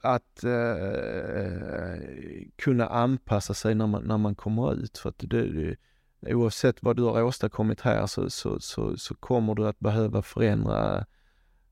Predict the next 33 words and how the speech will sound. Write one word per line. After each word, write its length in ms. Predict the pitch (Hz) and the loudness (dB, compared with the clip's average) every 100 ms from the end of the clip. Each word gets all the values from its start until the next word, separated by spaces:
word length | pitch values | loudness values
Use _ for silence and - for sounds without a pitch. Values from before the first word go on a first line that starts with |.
| - | -4
eh, 640 | 98 90 78 - - 50 - - _ - - _ _ _ | 0 0 -2 -4 -6 -6 -8 -16 _ -14 -14 _ _ _
dina 440 | - - 120 131 127 | -14 -4 2 2 2
ståndpunkter 760 | - 139 147 - 123 107 113 | 2 2 4 2 2 0 -2
i, 280 | 110 113 110 | 0 -2 -2
"Det 140 | 113 117 | 0 2
här 180 | 131 | 2
står 240 | 123 139 135 | 2 2 4
jag 200 | 131 117 | 2 0
för, 160 | - | 0
det 60 | 117 | 2
här 140 | 120 | 2
står 220 | - - 120 | 0 0 0
jag 200 | 117 - | 0 -2
för." 200 | - - | -4 0
Det, 160 | 120 | 0
det 140 | 107 120 | 0 0
kommer 360 | - 143 117 | 2 2 4
du 120 | 120 | 0
behöva 400 | 117 120 135 120 | 0 2 2 2
ifrågasätta 720 | 113 - 127 - - - - | 0 0 0 0 -2 -4 -2
när 140 | 120 120 | 0 0
du 80 | 120 | 0
kommer, 720 | - - 58 50 - 50 50 | 0 0 0 -4 -2 -2 -2
eh, 80 | 50 _ _ _ _ _ _ | -4 _ _ _ _ _ _
kommer 240 | - 135 113 | 2 4 4
till 140 | 117 | 2
ett 120 | 117 | 2
annat 240 | 127 131 127 | 2 2 0
land, 240 | 117 104 | -4 -4
så 120 | - | -2
är 120 | - 50 | -2 -2
det 60 | |
bara. 240 | - - | -6 -10